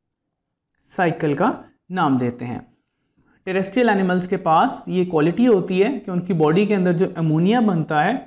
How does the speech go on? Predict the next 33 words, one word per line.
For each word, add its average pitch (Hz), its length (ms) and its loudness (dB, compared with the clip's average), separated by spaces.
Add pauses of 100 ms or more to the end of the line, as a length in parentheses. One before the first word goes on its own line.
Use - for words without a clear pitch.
(140)
वो 180 60 -6
उसको 180 200 -4
यूरिया 180 360 2
साइकिल 170 340 0
के 170 100 0
ज़रिए 156 240 2
से 160 160 -4
किस 196 240 -6
चीज़ 208 160 0
में 208 120 2
कन्वर्ट 185 360 -2
कर 185 100 -2
देते 175 320 0
हैं? 208 160 -2 (400)
यूरिया 147 360 2
में 247 120 4
कन्वर्ट 202 320 2
कर 185 180 0
देते 165 260 0
हैं, 214 420 -2
जो 170 140 2
कि 175 140 0
एक - 240 -6 (160)
लेस 175 340 0
टॉक्सिक 214 420 -2
फॉर्म 196 240 0
है 247 320 0
और 180 100 -2
इसको 180 240 -4
रिमूवल 170 400 2
के 190 120 -2
लिए 165 160 0
जो 170 120 2